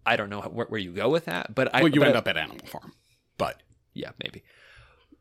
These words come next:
Speaker 1: Yeah, yeah, basically.
Speaker 2: Yeah.
Speaker 1: Uh, but
Speaker 2: But still, th-, I mean, that's one of the
Speaker 1: But
Speaker 2: best
Speaker 1: I, I
Speaker 2: books
Speaker 1: don't
Speaker 2: in
Speaker 1: think you
Speaker 2: history
Speaker 1: need
Speaker 2: for
Speaker 1: to
Speaker 2: a
Speaker 1: go,
Speaker 2: reason.
Speaker 1: you don't need, need to go to savagery per se, 'cause I, like, bringing it back to the Rat King on the city council, like, in full, I think that shows an example of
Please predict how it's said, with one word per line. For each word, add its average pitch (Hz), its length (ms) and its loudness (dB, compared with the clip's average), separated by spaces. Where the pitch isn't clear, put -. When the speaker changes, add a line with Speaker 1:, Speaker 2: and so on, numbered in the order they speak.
Speaker 1:
Yeah, - 100 -20
yeah, - 60 -16
basically. - 400 -16
Speaker 2:
Yeah. - 80 -4
Speaker 1:
Uh, 117 220 -2
but 160 420 2
Speaker 2:
But 175 160 4
still, 135 280 8
th-, 92 180 -2
I 135 60 2
mean, 139 140 4
that's 127 260 0
one 110 220 -4
of 101 100 -10
the 117 80 -8
Speaker 1:
But 147 220 6
Speaker 2:
best - 100 6
Speaker 1:
I, 185 40 10
I 190 40 8
Speaker 2:
books - 200 6
Speaker 1:
don't 269 160 6
Speaker 2:
in 185 60 -2
Speaker 1:
think 220 180 0
you 202 80 4
Speaker 2:
history 170 40 4
Speaker 1:
need 170 60 2
Speaker 2:
for 170 80 4
Speaker 1:
to 156 120 4
Speaker 2:
a - 40 8
Speaker 1:
go, 127 80 8
Speaker 2:
reason. 120 120 -2
Speaker 1:
you 147 100 2
don't 208 160 4
need, 156 180 0
need 143 220 0
to 143 80 4
go 127 100 4
to 110 100 -2
savagery 90 460 -6
per - 180 -10
se, - 280 -10
'cause 123 200 -6
I, 160 120 8
like, 135 280 4
bringing 185 600 0
it - 180 -10
back 110 340 4
to - 100 -10
the 104 100 -2
Rat 92 260 -2
King 85 360 -10
on 90 100 -8
the 82 60 -12
city 71 160 -8
council, 87 460 -10
like, 90 180 -10
in 117 160 -4
full, 85 480 -4
I 127 120 0
think 139 340 -6
that 135 340 -2
shows 135 260 4
an 123 80 -2
example 98 480 -4
of 95 140 -6